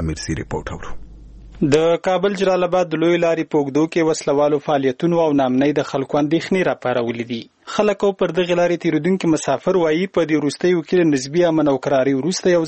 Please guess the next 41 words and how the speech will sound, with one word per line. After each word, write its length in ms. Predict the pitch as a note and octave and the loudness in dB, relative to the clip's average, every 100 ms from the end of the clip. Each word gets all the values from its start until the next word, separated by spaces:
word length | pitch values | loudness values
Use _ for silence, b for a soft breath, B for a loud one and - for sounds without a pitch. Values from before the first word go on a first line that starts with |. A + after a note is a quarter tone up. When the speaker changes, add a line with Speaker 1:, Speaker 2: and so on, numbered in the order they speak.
| E3+ | -2
Speaker 2:
ځل 120 | D3+ | 0
بیا 160 | E3 E3 D#3+ | 2 2 2
ناامنۍ 440 | C3+ C3 B2+ A2+ | 2 0 -2 0
زور 180 | E3 F#3 | 2 2
اخیسته 380 | F3+ F#3 - F#3+ | 0 -8 -2 -2
چې 320 | F3+ F#3+ F3+ | 0 -2 -2
په 160 | D3+ - | -4 -4
خبره 300 | B2+ C3+ C3+ | -4 0 0
یې 120 | C3+ | -2
ستونزې 380 | - F#3+ F#3 D#3 B2+ | -2 0 2 0 0
جوړې 220 | B2+ A#2+ - | -2 -2 -2
کړې 180 | B2+ A#2+ | -2 0
دي. 120 | B2 A#2 - b b D#3 | -2 -4 -10 b b 0
دوی 100 | G3 F#3 | 0 2
زیاتوي 340 | F#3+ F#3+ F#3+ | 0 0 -2
چې 180 | G3+ G3+ | -2 -2
پر 120 | G3 F#3 | 0 0
دغه 160 | F3+ E3+ | 0 0
لار 160 | F3 - | 0 -2
په 60 | E3+ | -2
ځانګړي 360 | E3+ E3 F3 F3+ D#3+ | 0 2 2 2 2
ډول 180 | F3 F3 | 0 0
د 100 | E3 | 0
لغمان 340 | D3+ E3 F#3 E3 | 0 -2 -2 -2
په 80 | D3 | -4
سیمو 260 | E3 D#3 C#3+ | 0 0 0
کې 140 | F#3 | 0
وسلوال 400 | E3+ - D#3+ D#3 D3+ | 0 0 0 0 0
کسان 320 | D3 - D#3+ D#3 - | -4 0 0 0 0
کمینونه 360 | C#3+ C#3 F#3 F#3+ | 0 2 2 2
نیسي 320 | F#3+ - G#3 G3+ | 0 0 0 2
او 40 | F3 E3+ | 2 2
حکومتي 400 | D#3+ - C#3+ E3+ D#3 | -2 -2 -2 -2 -2
چارواکي 500 | D#3 C3+ C3+ - F#3+ F3 | 0 2 0 0 0 0
مامورین 440 | D3 C3+ C#3 F3 | 0 0 0 2
او 60 | F3 | 0
ځینې 280 | C3 C#3+ C3+ | 0 0 2
نور 120 | E3 F3+ | 0 -2
خلک 240 | D3 C3+ C3 | -4 -2 0
ځوروي 420 | C3+ B2 A#2 E3+ | 0 0 0 2
او 20 | F#3+ | 2